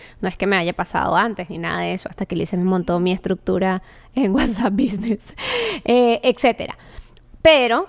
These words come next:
también es importante, y creo que sería el segundo pecado, es querer vender sin hacer seguimiento, ¿no? Que es como que eso desgasta demasiado. ¿Qué quiero decir con esto? Me pasaba mucho que yo iba, me reunía, tenía la presentación donde mostraba lo que quería vender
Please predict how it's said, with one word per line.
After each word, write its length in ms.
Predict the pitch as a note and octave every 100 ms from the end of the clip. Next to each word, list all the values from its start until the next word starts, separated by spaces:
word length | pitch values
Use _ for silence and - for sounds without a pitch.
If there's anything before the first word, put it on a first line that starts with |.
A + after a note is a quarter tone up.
| -
también 280 | A3+ G#3+
es 60 | A#3+
importante, 760 | D#4 D4+ D4+ F4 B3 G3+ B3+ G#4 - _ _ _
y 160 | B3
creo 180 | A3+ A3+
que 80 | B3+
sería 220 | C#4+ A#3+
el 60 | A3+
segundo 500 | C4 B3 A#3+ B3 -
pecado, 640 | C#4 C#4+ C#4 G3+ G#3 C4+ -
es 360 | - A#3+ C#4+ - -
querer 380 | D4 B3+ C4 C4
vender 580 | D4 D#4 D4+ D4 C4+ E4+ - -
sin 260 | - B3
hacer 220 | A3+ G3
seguimiento, 640 | F#3 A#3+ G#3 G3 F3+ F#3 -
¿no? 180 | - E4 - _ - -
Que 80 | -
es 80 | -
como 180 | D4+ D4+
que 400 | C#4 - - _
eso 480 | C4 B3+ - D#4 - -
desgasta 540 | A3+ A3 A3 G3+ -
demasiado. 540 | A3 G3+ F3+ - D3+ -
¿Qué 100 | C4+
quiero 200 | D#4 D#4
decir 260 | E4 C4 G#3
con 160 | A#3+
esto? 340 | A3 - - - -
Me 180 | A#3
pasaba 300 | A3+ A3+ A3+ B3
mucho 240 | D4 D#4+
que 120 | C#4+
yo 120 | A3+
iba, 200 | A#3+ C4+
me 120 | C#4+ B3+
reunía, 500 | A3+ G#3+ A#3 A3+ A#3+
tenía 260 | A#3 G3
la 100 | G#3
presentación 480 | A3+ B3 G3+ G3+ G#3+
donde 200 | A3 A#3
mostraba 580 | G#3 F3 A#3 G#3 G#3 A3+
lo 120 | A#3+
que 120 | G#3+
quería 260 | G3+ F#3+ G3+
vender 460 | A#3 C4 C4 C4+